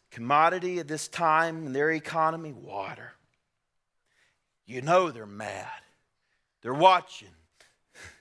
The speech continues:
They're watching this crazy prophet pour out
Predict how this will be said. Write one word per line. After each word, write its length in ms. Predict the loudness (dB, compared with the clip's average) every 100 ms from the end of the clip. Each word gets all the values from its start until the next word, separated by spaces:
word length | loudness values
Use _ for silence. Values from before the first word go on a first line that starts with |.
| _ _ _ _ _ _ _ _
They're 80 | 0
watching 520 | 6 6 4 -8 -14
this 120 | -12
crazy 520 | -8 0 2 0 -4 -6
prophet 580 | 4 6 6 0 -16 -20 _ _ _ _ _ _ _
pour 600 | -14 -6 2 4 4 2 2
out 420 | 6 6 4